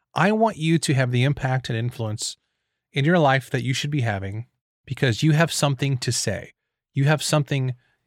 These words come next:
you care about that you're passionate about that other people need to hear.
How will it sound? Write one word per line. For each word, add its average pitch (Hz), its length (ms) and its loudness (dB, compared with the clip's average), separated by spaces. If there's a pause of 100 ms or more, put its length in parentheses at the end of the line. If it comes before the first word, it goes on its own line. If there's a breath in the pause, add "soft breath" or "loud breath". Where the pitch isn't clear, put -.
(160)
you 143 300 0
care 180 320 2
about 113 240 2
that 113 80 -4
you're 110 120 -2
passionate 139 420 0
about 104 200 -2
that 113 80 -2
other 123 140 0
people 127 240 -6
need 113 180 -2
to 117 100 -4
hear. 147 340 -4